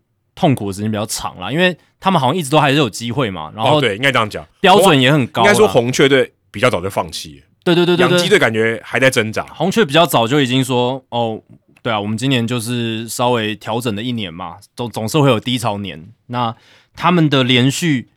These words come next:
Speaker 1: 五成胜率的年份也没有像洋基来那么夸张，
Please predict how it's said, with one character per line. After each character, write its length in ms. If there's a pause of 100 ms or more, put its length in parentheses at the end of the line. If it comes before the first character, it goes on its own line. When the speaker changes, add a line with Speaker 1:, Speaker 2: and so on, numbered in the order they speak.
(140)
Speaker 1:
五 120
成 200
胜 200
率 100
的 80
年 240
份 140
也 60
没 100
有 80
像 160
洋 180
基 140
来 100
那 80
么 100
夸 260
张， 340